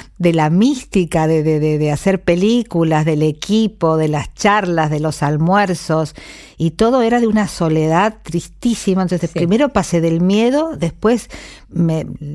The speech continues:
Speaker 1: medio como que le perdí sentido a todo, hasta que finalmente, bueno, sucede lo que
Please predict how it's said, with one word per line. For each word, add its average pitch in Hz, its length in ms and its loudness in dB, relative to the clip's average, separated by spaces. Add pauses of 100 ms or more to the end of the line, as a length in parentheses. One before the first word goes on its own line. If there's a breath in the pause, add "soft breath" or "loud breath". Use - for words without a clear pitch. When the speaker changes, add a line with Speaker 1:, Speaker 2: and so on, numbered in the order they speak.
(420)
Speaker 1:
medio 196 420 -2
como 175 240 0
que 151 100 0
le 151 100 0
perdí 151 360 0
sentido 196 500 0
a 202 60 0
todo, 214 400 2
hasta - 300 -4
que - 140 -4
finalmente, 233 960 0
bueno, 202 360 0
sucede 214 500 0
lo 180 140 0
que 165 140 -2